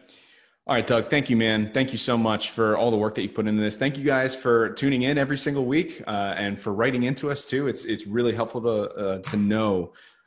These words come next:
um, what's helpful to you guys, that it's been a, it's been a blessing and encouragement to you, and, and keep, feel free to reach out to Doug or myself,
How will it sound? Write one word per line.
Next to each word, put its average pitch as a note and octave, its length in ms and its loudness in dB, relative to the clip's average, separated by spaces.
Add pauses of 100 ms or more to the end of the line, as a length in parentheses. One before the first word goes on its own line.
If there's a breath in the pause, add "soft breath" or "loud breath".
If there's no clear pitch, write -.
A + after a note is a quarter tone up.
(120 loud breath)
um, F2+ 360 -6
what's G#2 200 -6
helpful F#2+ 240 -8
to F#2 100 -12
you E2 80 -8
guys, D#2+ 420 -12
that F#2 200 -6
it's F2 140 -10
been F#2 240 -8
a, F2 200 -8
it's F#2+ 140 -12
been F#2 140 -10
a - 20 -8
blessing F#2 340 -6
and F2+ 80 -10
encouragement F2 520 -10
to F#2+ 100 -12
you, F#2 160 -6
and, F2+ 220 -8
and F#2 340 -10
keep, B2 260 -8 (300)
feel B2+ 180 -2
free B2 220 0
to A2 60 0
reach G#2+ 180 0
out - 160 0
to G#2+ 360 -2
Doug A2 280 -2
or A#2+ 80 0
myself, A#2 560 -2